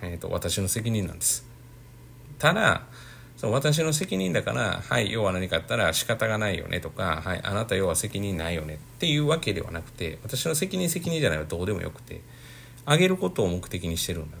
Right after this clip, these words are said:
たら、やっぱプロの言うことを、えー、まずは何かあったら信じてみる方がいいんじゃないかなというふうに思います。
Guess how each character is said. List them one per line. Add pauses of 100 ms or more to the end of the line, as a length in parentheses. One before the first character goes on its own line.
た
ら、 (680)
や
っ
ぱ
プ
ロ
の
言
う
こ
と
を、 (160)
え
ー、
ま
ず
は
何
か
あ
っ
た
ら
信
じ
て
み
る
方
が
い
い
ん
じ
ゃ
な
い
か
な
と
い
う
ふ
う
に
思
い
ま
す。